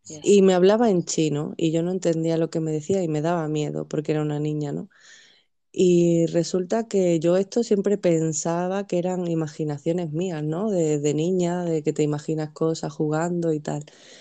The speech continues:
Speaker 2: Pero resulta que un día hablando con mi madre, eh,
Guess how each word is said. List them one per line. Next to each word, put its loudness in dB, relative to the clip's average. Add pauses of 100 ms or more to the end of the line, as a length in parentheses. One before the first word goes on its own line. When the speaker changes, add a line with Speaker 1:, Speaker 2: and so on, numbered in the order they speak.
(220)
Speaker 2:
Pero 4
resulta 0
que 0
un 4
día 4
hablando 0
con 0
mi 2
madre, -2 (1400)
eh, 4